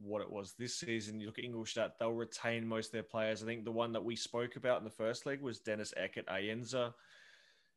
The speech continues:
Had they not gone up, I would have expected him to be in the Zweite Bundesliga next season without question. Um, and even though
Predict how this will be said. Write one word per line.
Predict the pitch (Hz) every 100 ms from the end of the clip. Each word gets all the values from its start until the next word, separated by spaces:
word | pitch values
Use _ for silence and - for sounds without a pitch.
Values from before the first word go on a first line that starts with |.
| _
Had | - - 160 165
they | 160
not | 156 156 151
gone | 156 151
up, | 151 151
I | 143
would | 131 120
have | 117
expected | 113 - 110 98
him | 117 107
to | -
be | 110
in |
the | 107
Zweite | - 107 101
Bundesliga | 110 107 98 107 98
next | 98 92 -
season | 104 98 90 98 92 98 -
without | 104 92 -
question. | - 98 - - 92 95 _ - 87
Um, | 92 92 92 92 - _ _ _ _ _ _ _ -
and | 131 135
even | 139 139 135
though | 127 123